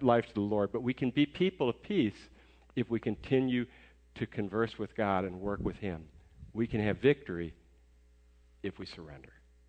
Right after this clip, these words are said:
Join me in a word of prayer. Father, thank you that,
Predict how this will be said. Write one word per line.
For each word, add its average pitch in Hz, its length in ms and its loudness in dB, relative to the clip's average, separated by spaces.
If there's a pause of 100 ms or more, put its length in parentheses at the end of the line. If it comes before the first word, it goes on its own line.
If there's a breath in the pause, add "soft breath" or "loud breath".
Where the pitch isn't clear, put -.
(760 soft breath)
Join 135 180 4
me 147 40 6
in 135 80 4
a - 20 2
word 135 140 2
of 120 100 -6
prayer. 123 340 2 (540 loud breath)
Father, 147 200 6
thank 170 340 6
you 127 140 4
that, 117 380 6